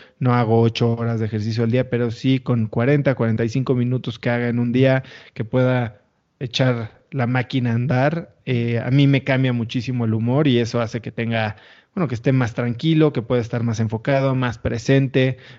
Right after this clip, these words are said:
mucho más consciente de lo que estoy pensando y que no simplemente empiece a reaccionar por las cosas. Entonces, para mí hacer ejercicio es una parte importantísima de, de mi día y de mi semana.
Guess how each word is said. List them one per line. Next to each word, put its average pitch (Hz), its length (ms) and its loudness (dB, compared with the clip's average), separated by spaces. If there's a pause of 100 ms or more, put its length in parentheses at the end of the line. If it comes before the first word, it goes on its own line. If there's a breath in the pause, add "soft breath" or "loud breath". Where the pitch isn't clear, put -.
mucho 135 320 2
más 127 180 -2
consciente 135 640 0
de 120 80 0
lo 113 160 -4
que - 80 -12
estoy 117 220 -6
pensando 123 460 -2
y 131 60 -2
que 120 140 -4
no 120 100 -2
simplemente 120 680 -2
empiece 117 600 -2 (220 soft breath)
a 123 100 -4
reaccionar 120 880 -2 (140)
por 117 100 -2
las 104 160 -6
cosas. 107 320 -6
Entonces, 113 300 -2
para 117 180 2
mí 127 100 0
hacer 135 200 0
ejercicio 117 400 -4
es 110 80 -6
una 110 140 -2
parte - 280 -4
importantísima 113 880 -4
de, 107 280 -4
de 110 160 -4
mi 120 160 2
día 165 180 6
y 175 60 6
de 120 100 4
mi 107 100 -2
semana. 104 400 -10